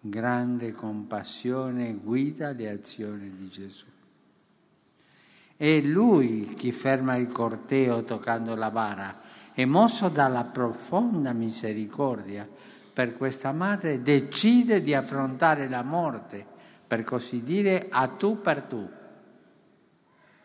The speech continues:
E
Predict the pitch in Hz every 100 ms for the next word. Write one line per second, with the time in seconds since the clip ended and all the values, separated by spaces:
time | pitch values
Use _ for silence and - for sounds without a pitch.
0 | _ _ _ _ _ _ _ _ _ _
1 | _ _ _ _ _ _ _ _ _ 123
2 | 120